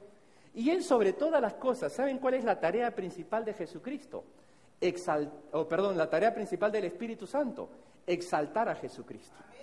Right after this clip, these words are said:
El Espíritu Santo tiene esa peculiaridad que Jesucristo se lleve la gloria, que Jesucristo sea reconocido en todo momento y a Él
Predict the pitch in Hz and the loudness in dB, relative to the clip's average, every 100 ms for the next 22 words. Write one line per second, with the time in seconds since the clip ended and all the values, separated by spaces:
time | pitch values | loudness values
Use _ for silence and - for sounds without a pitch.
0 | - - - - - - - - 202 202 | -14 -14 -14 -16 -16 -16 -6 4 4 4
1 | - 302 302 247 277 277 254 262 262 254 | 2 0 0 0 2 2 -2 -2 -2 -2
2 | 240 202 - 185 165 170 202 269 - - | -2 -2 -4 -2 0 2 4 2 -2 -14
3 | - - 196 190 185 185 262 - 247 - | -8 0 2 2 0 -6 -6 -4 -6 -4
4 | 175 208 202 170 160 175 143 95 - - | -2 0 0 0 0 0 0 -4 -10 -20
5 | - - - - - - - - 190 196 | -20 -20 -20 -20 -18 -20 -4 4 6 4
6 | 190 190 262 226 214 - 233 233 214 185 | 2 -2 -2 0 -2 2 4 6 4 4
7 | 180 175 170 247 226 190 - 226 220 196 | 2 0 0 -2 0 -2 0 2 2 0
8 | 220 233 233 220 180 160 180 220 | -2 0 0 0 2 4 6 6